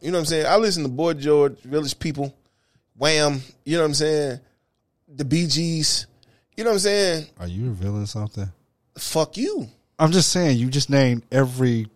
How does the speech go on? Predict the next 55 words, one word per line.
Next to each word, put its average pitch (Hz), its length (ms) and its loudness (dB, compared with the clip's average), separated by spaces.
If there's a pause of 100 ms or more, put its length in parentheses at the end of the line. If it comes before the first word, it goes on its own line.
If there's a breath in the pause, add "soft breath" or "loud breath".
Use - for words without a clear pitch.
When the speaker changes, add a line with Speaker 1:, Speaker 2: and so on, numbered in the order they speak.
(140)
Speaker 2:
just - 200 -4
go, 113 120 0
go 104 120 0
ahead. 98 240 -2
Speaker 1:
That's 196 200 6
not 370 200 0
every 220 320 2
motherfucking 190 440 4
homosexual 175 600 -2
person 170 300 0
on 151 60 0
the 135 80 -2
planet, 147 300 0
brother. 135 220 0 (120)
Speaker 2:
No, 147 200 4
Speaker 1:
No, 147 140 10
Speaker 2:
no, 143 60 6
Speaker 1:
it's 147 100 4
Speaker 2:
that 151 60 10
was 151 120 8
Speaker 1:
not. - 80 -2
Speaker 2:
damn 151 220 6
near 151 160 4
every 139 560 4
Speaker 1:
But - 60 -4
Speaker 2:
old 151 120 10
Speaker 1:
those 269 220 10
are 262 140 10
the, - 100 10
Speaker 2:
school. 135 220 4
Speaker 1:
those 285 280 10
are 247 160 10
the 214 80 4
ones 226 200 6
that 196 120 6
was 180 100 2
popular 208 760 2
Speaker 2:
Right, 147 300 8
I'm 117 40 0
Speaker 1:
during 170 200 4
Speaker 2:
like, 151 360 8
so 139 220 4
Speaker 1:
my 214 160 6
performance 262 500 2
time, 175 320 0
so 202 160 0
they 220 100 4
wanted 214 300 0
those 190 260 4
songs 196 300 2
to 165 80 -10
be 170 140 -8
performed 240 460 -6
and 135 100 -6
shit. 113 220 -4